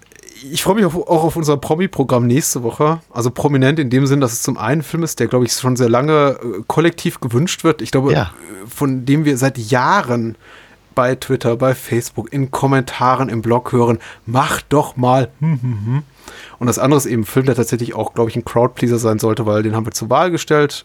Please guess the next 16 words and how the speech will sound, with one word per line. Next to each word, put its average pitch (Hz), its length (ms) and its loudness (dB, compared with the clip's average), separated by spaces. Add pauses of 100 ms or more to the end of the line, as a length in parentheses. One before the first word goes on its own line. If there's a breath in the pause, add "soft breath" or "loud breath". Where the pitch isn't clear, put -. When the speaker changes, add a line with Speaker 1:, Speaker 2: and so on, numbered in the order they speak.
Speaker 1:
äh, 117 120 -2
seitens 117 260 -4
unserer 120 400 -4
Steady- 117 300 -2
und 120 80 -6
Patreon-Kampagne 123 880 -4
und, 110 200 -8
äh, 113 200 -6
wählen 151 300 6
lassen. 143 360 0
Und 113 260 -4 (800 loud breath)
die, 120 220 2
äh, - 40 -6 (280)
Bahnhofskino-Unterstützer 143 1000 0
haben 127 260 2
gesprochen. - 640 -4